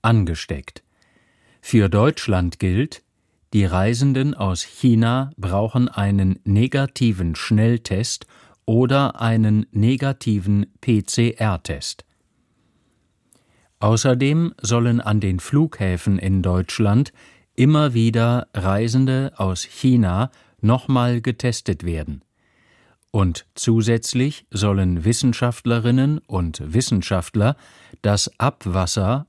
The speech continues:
aus den Klos von den Flugzeugen untersuchen. Denn im Wasser von Klos kann man das Coronavirus nachweisen. Damit will die Bundesregierung verhindern,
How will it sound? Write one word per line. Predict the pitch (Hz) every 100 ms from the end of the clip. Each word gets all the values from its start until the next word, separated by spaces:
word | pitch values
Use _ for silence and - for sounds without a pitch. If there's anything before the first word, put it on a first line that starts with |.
| -
aus | 104 107 -
den | 107 101 98
Klos | - 127 139 117 82 - _
von | - 110 98
den | 92 85
Flugzeugen | - 156 - - 95 85 80 76 _ _
untersuchen. | - 104 92 85 90 80 - - _ _ _ _ _ _ - - - -
Denn | 95 98
im | 95 90
Wasser | 87 101 - 131 151
von | - 95 80 78
Klos | - 104 101 127 - - _ - - _
kann | - 127
man | 127 117 117
das | 104 -
Coronavirus | - 113 107 143 117 82 78 87 78 87 -
nachweisen. | 101 87 - 82 76 76 71 _ _ _ _ _ _ _ _ _ _ _ _
Damit | - 101 127 147 -
will | 123 113
die | 104
Bundesregierung | 90 139 147 127 - 95 90 107 98 95
verhindern, | - 95 95 101 98 104 147